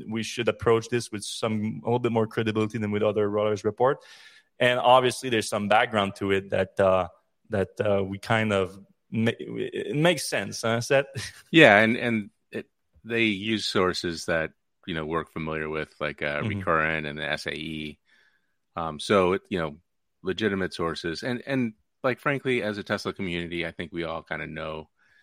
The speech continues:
Speaker 2: that Tesla's, uh, I don't wanna say gaming the system, although we did say gaming the system, but, uh, they're very optimistic is, is how we usually put it in their
Speaker 1: Well, we're talking
Speaker 2: mi-
Speaker 1: about range here.
Speaker 2: Right, their
Speaker 1: About
Speaker 2: mileage that the, uh, their vehicles get,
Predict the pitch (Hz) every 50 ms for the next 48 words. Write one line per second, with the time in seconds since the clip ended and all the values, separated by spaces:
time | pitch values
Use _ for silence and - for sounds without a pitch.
0 | _ _ _ _ _ 90 80 - 95 87 - - 90 82 78 78 - - - -
1 | 92 92 85 82 80 80 78 78 80 78 - _ _ _ _ _ _ - _ _
2 | _ _ _ _ _ _ _ _ _ _ _ - 143 160 151 139 131 - 123 101
3 | 104 107 107 110 107 107 104 98 - 107 98 - - 117 104 90 90 90 90 90
4 | 87 80 78 _ - 87 85 90 85 - - 87 82 90 87 85 85 85 85 -
5 | - 90 - - 104 98 87 85 87 92 - _ _ _ _ _ _ _ _ _
6 | _ _ _ _ - 95 92 87 85 85 85 85 82 - _ _ _ _ _ _
7 | _ _ _ 117 127 135 123 135 135 131 127 - 104 104 - - 95 90 85 80
8 | - - 80 78 85 87 - - - - 92 85 - 98 90 82 82 85 85 85
9 | 85 82 76 85 82 76 - 82 73 78 - - - _ _ _ - 85 85 82
10 | 80 78 78 78 78 98 107 110 113 90 107 87 85 104 95 92 87 87 - 98
11 | 95 92 101 101 - - - - - - - 95 90 80 78 - 92 87 85 90
12 | 90 90 87 87 87 87 87 87 - - - - _ _ 82 85 80 80 78 -
13 | _ 85 82 80 80 80 80 73 - 76 78 76 76 76 73 - 80 80 78 78
14 | 85 82 82 - - 78 73 - - 76 73 73